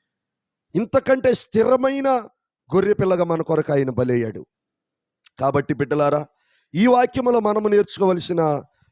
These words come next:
ఇంకొక గొప్ప సత్యం ఏమిటంటే, యేసు ప్రభువారు మన కొరకు బలయ్యారు, మంచిదే.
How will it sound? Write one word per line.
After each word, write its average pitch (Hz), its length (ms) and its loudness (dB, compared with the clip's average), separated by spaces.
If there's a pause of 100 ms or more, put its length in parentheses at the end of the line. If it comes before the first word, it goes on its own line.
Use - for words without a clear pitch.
(100)
ఇంకొక 214 420 0
గొప్ప 208 180 0
సత్యం 190 380 -4
ఏమిటంటే, 147 680 0 (360)
యేసు 254 380 4
ప్రభువారు 226 460 2
మన 196 200 -2
కొరకు 202 300 -2
బలయ్యారు, 180 460 2
మంచిదే. 147 480 -4